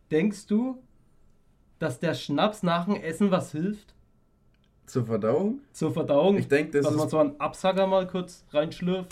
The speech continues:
Speaker 2: Boah, ich halt's meistens für einen Placebo-Effekt. Aber tatsächlich, glaub ich, bringt sogar was. Ich weiß es nicht, ich denk, wenn man dran glaubt, bringt's was. Aber wenn man eh schon total alles Hopfen und Malz verloren ist,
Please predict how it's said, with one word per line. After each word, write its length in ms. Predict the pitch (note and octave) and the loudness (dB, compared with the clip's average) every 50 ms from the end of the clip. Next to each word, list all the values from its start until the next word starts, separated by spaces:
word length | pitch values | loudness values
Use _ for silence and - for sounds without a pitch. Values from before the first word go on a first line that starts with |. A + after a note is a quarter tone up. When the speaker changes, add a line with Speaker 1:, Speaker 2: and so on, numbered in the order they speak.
| - | -10
Speaker 2:
Boah, 720 | D#3+ E3+ E3+ D#3 D3+ D3+ D3+ D3 C#3+ C#3 C#3 C3+ A2+ - - | -8 -6 -4 -2 0 0 0 0 -2 -4 -4 -6 -8 -10 -10
ich 180 | - D3+ D3 D3 | -10 -10 -8 -6
halt's 260 | D3 C#3 C3+ B2+ - | -4 -4 -4 -4 -6
meistens 400 | C3 B2 B2 C#3 C#3 - C3+ B2 | -6 -6 -6 -6 -6 -6 -6 -2
für 100 | - C#3 | 0 0
einen 160 | C3+ B2 B2+ | 0 0 -2
Placebo-Effekt. 1400 | - - C3 A#2 A2 - - C3 C3 B2+ C#3 C#3 A2+ F2 G2 B2+ B2 - - B2+ B2 - - D3 D3+ D3+ - - - _ _ _ _ - - _ _ - _ | -4 -4 -4 -4 -4 -4 -4 -4 -2 -2 -2 -2 -2 -4 -6 -8 -8 -6 -6 -6 -4 -4 -4 -6 -6 -8 -12 -20 -20 _ _ _ _ -20 -20 _ _ -18 _
Aber 600 | - A2 A2+ A#2 A#2+ A#2+ A#2+ A#2+ A#2 A2+ A2 G#2+ G#2+ | -4 -2 0 0 2 2 2 2 4 4 2 2 0
tatsächlich, 480 | C3 A2+ A#2 - B2+ B2+ B2 B2 B2 A#2+ | -2 -2 -2 -2 -2 -4 -2 -4 -4 -4
glaub 160 | A2+ G#2+ G#2+ | -2 -2 -4
ich, 100 | G#2 G#2 | -4 -6
bringt 260 | G#2+ A2 A2+ B2 A#2+ | -8 -8 -6 -6 -8
sogar 300 | - A2 G#2 G2 F#2+ F#2 | -8 -8 -8 -6 -6 -8
was. 240 | F2+ F#2+ G2 - - - | -8 -10 -10 -12 -14 -14
Ich 120 | A2 A#2 | -8 -4
weiß 180 | A2+ A2+ C#3+ D3+ D#3 | -2 -2 -2 -2 -2
es 20 | |
nicht, 160 | D#3 D3+ C#3 | -2 -2 -2
ich 100 | A#2 A2+ | -2 -2
denk, 280 | - A#2+ B2 C3 B2+ B2 - - - - - _ _ - | -2 -2 -2 -2 -4 -6 -12 -20 -20 -20 -20 _ _ -4
wenn 120 | A2+ B2 | -2 -2
man 80 | C3 A#2+ | -2 0
dran 200 | B2 A#2+ A#2 G#2 | -2 -2 -2 -2
glaubt, 300 | G#2+ A2 A#2 B2+ B2 - | -2 -2 -2 -4 -4 -6
bringt's 300 | - B2+ D3 D3+ - - | -6 -6 -8 -8 -6 -4
was. 240 | C3+ C#3 C#3 C3+ | -2 -2 -2 -4
Aber 240 | - F#2 G2 G2+ G2+ | -6 -6 -6 -4 -4
wenn 200 | G2+ G2+ G#2+ G#2 | -2 -2 -2 -4
man 220 | G#2 G#2 G2+ G2 - | -4 -4 -6 -6 -6
eh 180 | E2+ A#2 A#2+ | -6 -6 -6
schon 220 | A#2+ - A#2+ A2 G#2+ | -6 -6 -8 -8 -8
total 600 | - - - G#2 G2+ G2 G2+ G2+ G2+ F#2 F2 - - | -12 -12 -8 -8 -6 -4 -4 -4 -4 -6 -8 -8 -8
alles 340 | - G2+ G#2 G#2+ G#2+ G#2 - | -8 -6 -4 -4 -6 -6 -8
Hopfen 260 | - G2 - - G2+ | -12 -12 -12 -12 -12
und 60 | G2 | -12
Malz 220 | F#2+ F#2 F#2 F#2+ - | -10 -10 -12 -12 -12
verloren 360 | - G2 F#2+ G2 G2 G2 G2 | -10 -10 -10 -8 -10 -10 -12
ist, 160 | F#2+ - - | -14 -16 -20